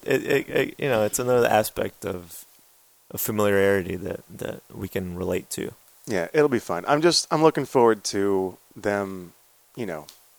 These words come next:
Speaker 2: getting on the same page.
Speaker 1: Yeah.
Speaker 2: And I do predict that the kids will get there first.
Speaker 1: <laughs>
Speaker 2: That's my, that's my zombie, uh,
Speaker 1: Mm,
Speaker 2: that's my
Speaker 1: okay.
Speaker 2: Walking Dead prediction.
Speaker 1: All right. Well, we'll, we'll try to hold you to that.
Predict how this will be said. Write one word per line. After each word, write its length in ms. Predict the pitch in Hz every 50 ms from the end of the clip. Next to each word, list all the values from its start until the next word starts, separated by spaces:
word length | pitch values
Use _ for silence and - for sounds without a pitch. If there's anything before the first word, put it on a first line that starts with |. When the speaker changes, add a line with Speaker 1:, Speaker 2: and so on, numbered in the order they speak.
| _ _ _ _ _ _ 147
Speaker 2:
getting 220 | 117 117 113 113
on 80 | 98 95
the 60 | 95
same 240 | - - 101 87 82
page. 360 | - 85 87 98 - - - -
Speaker 1:
Yeah. 140 | - 120 160
Speaker 2:
And 120 | 170 175
I 120 | 165 156 143
do 140 | 127 139 135
predict 400 | - 143 123 113 117 120 - -
that 100 | 120 -
the 80 | -
kids 320 | 98 - - 107 104 98 104
will 60 | 95
get 160 | 90 95 92
there 120 | - 87 78
first. 440 | - - - - - - - - - - - - -
Speaker 1:
<laughs> 180 | - - - -
Speaker 2:
That's 180 | 123 113 -
my, 160 | - 127 120 117
that's 320 | 107 101 - 135 113 -
my 140 | 123 113 104
zombie, 500 | 95 101 98 98 101 95 98 98 92 90
uh, 200 | 90 87 85 82 78 - _ _ _ _ _ -
Speaker 1:
Mm, 60 | - 110 92
Speaker 2:
that's 120 | - -
my 80 | - 135
Speaker 1:
okay. 80 | 120 113
Speaker 2:
Walking 280 | 113 110 107 - 117 107
Dead 200 | 107 104 98 -
prediction. 440 | - 101 92 85 85 - - 80 - _ _ -
Speaker 1:
All 80 | 120
right. 200 | 120 104 98 - - _ _ _
Well, 240 | - 113 110 107 110
we'll, 340 | 110 110 107 107 104 98 90 -
we'll 200 | - 98 104 104
try 220 | - - 123 117
to 60 | 104 92
hold 200 | 92 95 95 87
you 120 | 90 92
to 60 | 95
that. 200 | 98 101 - -